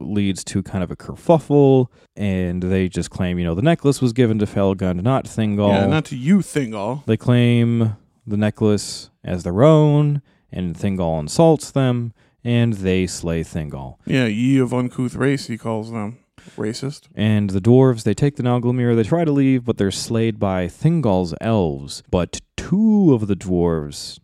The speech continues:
Speaker 1: get away, and they return back to Nargrod. And when they get there, they lie,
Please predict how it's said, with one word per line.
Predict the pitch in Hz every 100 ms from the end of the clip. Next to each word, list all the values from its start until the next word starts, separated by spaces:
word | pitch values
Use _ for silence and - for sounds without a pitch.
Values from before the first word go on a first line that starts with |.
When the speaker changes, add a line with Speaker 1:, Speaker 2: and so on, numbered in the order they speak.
| _
Speaker 1:
get | 98
away, | 90 92 90 71 73
and | 85 92
they | 98
return | 92 - 104 95
back | 95 92
to | 92
Nargrod. | 95 101 95 92 80 71 -
And | - 92
when | 92
they | 92 90
get | 113 160
there, | 135 107 98
they | 110
lie, | 101 82 113 160 104 71 76 90